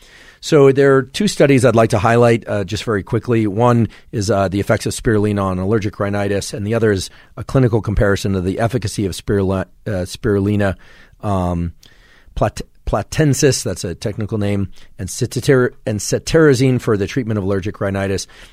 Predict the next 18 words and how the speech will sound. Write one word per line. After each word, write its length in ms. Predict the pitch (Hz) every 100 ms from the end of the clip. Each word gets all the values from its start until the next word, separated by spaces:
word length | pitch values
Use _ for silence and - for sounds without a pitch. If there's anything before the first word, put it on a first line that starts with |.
| -
Um, 240 | 123 117 117
these 320 | 160 175 170 -
looked 300 | 156 139 135
at 260 | 120 - _ _ _
humans, 640 | - - 160 127 113 135 -
so 140 | -
this 140 | 95 98
is 120 | 85
not 140 | 92
a 40 | 87
mouse 240 | 87 90
study, 280 | - 92 90
this 160 | 85
is 60 | 87
a 40 |
study 280 | 82 98 90
on 100 | 85
humans, 400 | 85 131 131 120